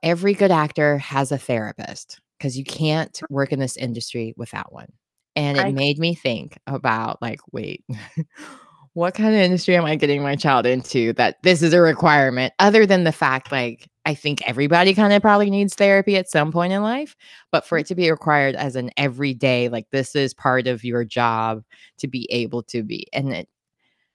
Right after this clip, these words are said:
Speaker 1: it's disturbing because women have to play these kinds of roles that men don't. Like, we're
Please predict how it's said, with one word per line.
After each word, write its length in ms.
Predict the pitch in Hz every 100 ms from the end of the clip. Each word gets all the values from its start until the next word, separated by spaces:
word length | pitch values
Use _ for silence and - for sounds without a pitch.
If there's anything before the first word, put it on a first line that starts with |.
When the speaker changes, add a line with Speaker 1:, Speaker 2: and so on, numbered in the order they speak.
| _ _ _ _
Speaker 1:
it's 200 | 170 -
disturbing 920 | - 170 - _ _ 214 240 302 339 254
because 600 | 202 170 160 160 151 160 _ -
women 320 | 151 180 233
have 140 | 226 202
to 80 | 180
play 420 | - 160 165 170
these 260 | 156 156 -
kinds 340 | 151 143 147
of 140 | 139 131
roles 400 | 143 147 180 147
that 180 | 127 131
men 220 | 123 120
don't. 200 | 98 - -
Like, 160 | 135
we're 140 | 156